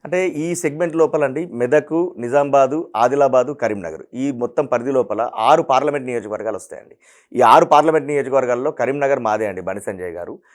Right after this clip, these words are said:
మెదక్ మాదే అండి రఘునందన్ రావు గారు, నిజామాబాద్ మా అరవింద్ గారు, ఆదిలాబాద్ మా నాగేష్ గారు అండి.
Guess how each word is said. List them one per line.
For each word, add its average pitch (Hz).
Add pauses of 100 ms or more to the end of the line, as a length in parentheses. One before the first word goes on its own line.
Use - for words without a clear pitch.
(180)
మెదక్ 127
మాదే 123
అండి 98
రఘునందన్ 104
రావు 90
గారు, 87
నిజామాబాద్ 127
మా 110
అరవింద్ 98
గారు, 87
ఆదిలాబాద్ 120
మా 123
నాగేష్ 101
గారు 78
అండి. 73